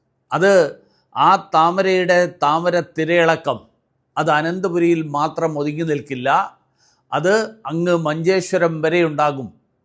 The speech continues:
എന്നുള്ള കാര്യത്തിലും ഒരു സംശയമില്ല. പിണറായിയുടെ കൂട്ടുകാരനായിട്ടുള്ള കേജ്രിവാളിനെ പുറത്താക്കി അവിടെ ഭാരതീയ ജനതാ പാർട്ടിയുടെ കൊടി നാട്ടിയ ഡൽഹി ജനതയെപ്പോലെ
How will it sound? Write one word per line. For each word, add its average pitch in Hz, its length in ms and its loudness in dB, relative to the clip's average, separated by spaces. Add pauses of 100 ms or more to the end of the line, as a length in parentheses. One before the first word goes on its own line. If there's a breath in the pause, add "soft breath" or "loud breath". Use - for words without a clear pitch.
എന്നുള്ള 147 360 -4
കാര്യത്തിലും 139 580 -4
ഒരു 131 100 -8
സംശയമില്ല. 117 640 -12 (680)
പിണറായിയുടെ 165 840 0 (100)
കൂട്ടുകാരനായിട്ടുള്ള 151 1500 0
കേജ്രിവാളിനെ 151 720 -2
പുറത്താക്കി 139 840 -6 (760)
അവിടെ 180 240 2
ഭാരതീയ 180 600 0
ജനതാ 170 340 2
പാർട്ടിയുടെ 165 640 0
കൊടി 156 280 -2
നാട്ടിയ 160 640 2 (380)
ഡൽഹി 156 340 -4
ജനതയെപ്പോലെ 156 840 0